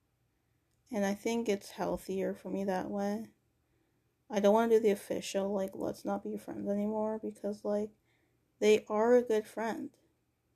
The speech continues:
They're just not, they're just kind of selfish, which is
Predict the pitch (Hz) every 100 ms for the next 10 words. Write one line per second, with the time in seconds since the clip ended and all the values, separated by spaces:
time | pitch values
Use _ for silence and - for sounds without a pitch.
0 | - 214 208 208 - 202 196 202 _ _
1 | _ _ _ _ _ _ 214 214 208 -
2 | - - 196 202 214 208 208 - - -
3 | - 196 220 - - - - - _ _
4 | _ _ _ _ - 214 214 226 220 -
5 | - -